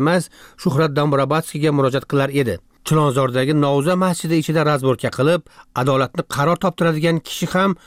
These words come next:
Shuhrat Dambrabatskiy edi. "Qamoqda ham u kishini izzat hurmati baland", deydi manba. Bir ming to'qqiz yuz to'qson to'rtinchi yili Toshkent shahar sudi tarafidan uyushgan jinoyatchilikda ayblanib, o'n besh yilga ozodlikdan mahrum qilingan Shuhratulla Nosirov hanuz jasliq qamoqxonasida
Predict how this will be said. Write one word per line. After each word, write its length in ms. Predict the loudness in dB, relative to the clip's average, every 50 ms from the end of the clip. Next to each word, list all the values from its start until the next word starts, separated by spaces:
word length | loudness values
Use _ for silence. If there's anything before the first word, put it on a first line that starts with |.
| -20 -20 -20 -10 -4
Shuhrat 320 | -4 -2 0 0 0 0 -2 -2 -2
Dambrabatskiy 720 | 0 0 0 0 0 0 0 -2 -2 -6 -8 -6 -4 -4 -4
edi. 120 | -6 -10 -12 _ _ -20 -20 -20 -16 -6 -2
"Qamoqda 360 | 0 2 2 2 0 -2 -2 0 0
ham 160 | 0 0 0
u 40 | 0 -2
kishini 260 | -2 -2 0 0 0 0 -2 -2
izzat 220 | -2 -2 -2 -2 -2 -4
hurmati 320 | -2 0 0 0 -2 -4 -2 -2
baland", 280 | 0 0 0 0 -2 -2 -2
deydi 320 | -2 -2 0 0 -2 -2 -2
manba. 420 | -2 -2 0 0 0 0 0 -4 -6 _ _ -20 -20 -12 -4
Bir 80 | -2 0
ming 160 | 0 0 0 0
to'qqiz 180 | -2 -2 -2 -4
yuz 100 | -2 -2
to'qson 100 | 0 0 0
to'rtinchi 320 | 0 0 0 -2 -2 -2 0
yili 120 | -2 0 0 -2
Toshkent 360 | -2 -2 -2 -2 -2 -2 0 -2
shahar 240 | -4 -2 -2 -2 -2 -2
sudi 140 | -4 -4 -2 0
tarafidan 440 | 0 0 0 0 0 0 0 0 -2 -6 -16 -20 -20 -14 _ 0 2
uyushgan 500 | 2 2 2 0 0 0 2 2 2 2
jinoyatchilikda 600 | 2 2 2 2 0 0 -2 -2 -2 -2 -2 0 0 0
ayblanib, 380 | 0 0 2 2 2 2 2 0 -2 -8 -20 -20 -20 -10 -2 0 2
o'n 120 | 2 2 4
besh 180 | 2 0 0 0 -2
yilga 240 | -2 0 0 0 0 2
ozodlikdan 400 | 0 0 0 -2 -2 0 0 2 2
mahrum 220 | 0 0 0 -2 0 0
qilingan 340 | 0 0 2 2 0 0 -2 -4
Shuhratulla 360 | -4 -6 -4 0 0 0 2 2 2
Nosirov 400 | 0 0 0 0 2 2 0 -2 -4 -14 -18 -18 -18 -14 -8 -4 -2
hanuz 300 | 0 2 2 2 0 -2 -4 -12 -20 -20 -10 -4 -2
jasliq 340 | -2 -2 -2 -2 -2 -4 -4 -2 -2
qamoqxonasida 500 | 0 0 0 0 0 0 0 0 0